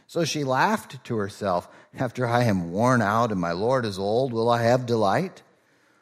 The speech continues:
But the Lord asked Abraham, "Why did Sarah laugh, saying, 'Can I really have a baby when I'm old? Is anything impossible for the Lord?'" "At the appointed time, I will come back to you, and in about a year she will have a son."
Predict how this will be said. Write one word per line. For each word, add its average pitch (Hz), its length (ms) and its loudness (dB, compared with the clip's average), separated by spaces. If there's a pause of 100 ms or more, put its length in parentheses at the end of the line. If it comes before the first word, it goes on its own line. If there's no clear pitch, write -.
(120)
But - 120 -14
the 135 80 -4
Lord 165 260 0
asked 143 340 -2
Abraham, 104 480 -2
"Why 120 200 0
did 320 160 -8
Sarah 175 320 0
laugh, 131 680 -8
saying, 104 520 -2
'Can 131 240 -2
I 110 80 0
really 107 300 0
have 98 160 0
a 92 80 -4
baby 92 300 -2
when 92 180 -2
I'm 87 200 -2
old? 76 380 -6 (300)
Is 82 140 -12
anything 113 460 -2
impossible 120 720 -6
for 104 180 -16
the 82 80 -14
Lord?'" 90 640 -16 (560)
"At 107 140 -6
the 123 100 -4
appointed 147 840 -6
time, 95 720 -8
I 107 180 -2
will 143 280 -2
come 175 300 -4
back 139 340 -4
to - 100 -16
you, 69 380 -16
and 92 160 -4
in 120 140 0
about 131 300 0
a 113 60 -2
year 101 540 -8
she - 240 -12
will 98 160 -8
have 95 180 -2
a 78 80 -12
son." 92 540 -12